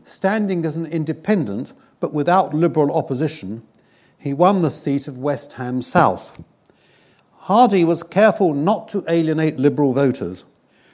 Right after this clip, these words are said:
"Generally speaking," his manifesto declared, "I am in agreement with the present programme of the Liberal Party so far as it goes." Keir Hardie had a good understanding of what today would be called image, and when he turned up at the Commons,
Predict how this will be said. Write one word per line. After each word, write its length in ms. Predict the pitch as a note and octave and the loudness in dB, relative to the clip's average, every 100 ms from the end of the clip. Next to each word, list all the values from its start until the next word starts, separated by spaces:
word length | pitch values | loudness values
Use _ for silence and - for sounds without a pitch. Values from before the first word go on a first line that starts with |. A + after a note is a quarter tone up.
| _ - | _ 0
"Generally 460 | F3+ A3 G#3 G#3 | 2 4 2 0
speaking," 560 | - - A#3+ A3 D#3+ C3 | -2 -4 -2 -2 -4 -6
his 180 | A#2 A2+ | -8 -8
manifesto 640 | B2 A#2+ - A#2+ - A#2 | -6 -6 -4 -4 -4 -4
declared, 640 | G#2+ A2+ - A#2+ A#2+ C3 - - _ _ _ | -4 -6 -4 -2 0 -4 -8 -20 _ _ _
"I 180 | D3 E3 | -2 0
am 120 | E3+ | 2
in 100 | F3+ | 2
agreement 640 | F3 B2+ F3 A3+ A#2 G#2 - _ _ _ | 0 0 0 2 0 -4 -10 _ _ _
with 120 | C3 | -6
the 80 | C3 | -6
present 480 | - E3+ D#3+ D#3 - | -2 0 0 -4 -4
programme 380 | D#3 D3 D3 C#3+ | 0 0 0 -2
of 80 | |
the 80 | C#3 | 0
Liberal 320 | D#3 C3 A#2+ | 0 0 -2
Party 440 | G#2+ B2+ G#2+ G2 B2 | -4 -2 -4 -4 -10
so 240 | - B2+ | -6 -6
far 300 | B2 B2+ B2+ | -4 -2 -2
as 100 | A2+ | -2
it 100 | B2 | -8
goes." 480 | B2 G#2+ F2 E2+ - _ _ _ _ _ _ _ _ _ _ _ - | -4 -4 -4 -10 -20 _ _ _ _ _ _ _ _ _ _ _ -4
Keir 180 | C#4+ | 0
Hardie 600 | B3+ - A3+ D#3 B2+ A#2+ - _ | 0 0 2 2 0 -6 -8 _
had 180 | - E3+ | -8 -4
a 80 | D#3+ | -4
good 240 | C3+ A3 | 0 0
understanding 880 | F#3 E3+ D#3 - - D3+ B2 A#2 C3+ | 2 -2 -6 -8 -4 -4 -4 -6 -8
of 120 | C3 | -6
what 200 | C#3+ D#3 | -6 -6
today 380 | D3+ B2+ D#3 D#3+ | -10 -6 -4 -2
would 180 | C#3+ B2 | -4 -4
be 120 | C#3 | -8
called 360 | - D3+ C#3 - | -4 -2 -2 -2
image, 460 | D#3+ B2+ G2 G2 - _ _ _ _ _ | -2 0 -2 -6 -12 _ _ _ _ _
and 160 | D3+ C#3+ | -6 -4
when 100 | D#3 | -2
he 80 | D3+ | -4
turned 300 | D#3 G#3+ F3+ | -2 -2 0
up 180 | D#3 D#3 | -2 -4
at 80 | |
the 60 | C#3+ | -12
Commons, 640 | - G#3+ F#3 A#2+ C#3 C#3+ | -6 -2 -2 -2 -4 -6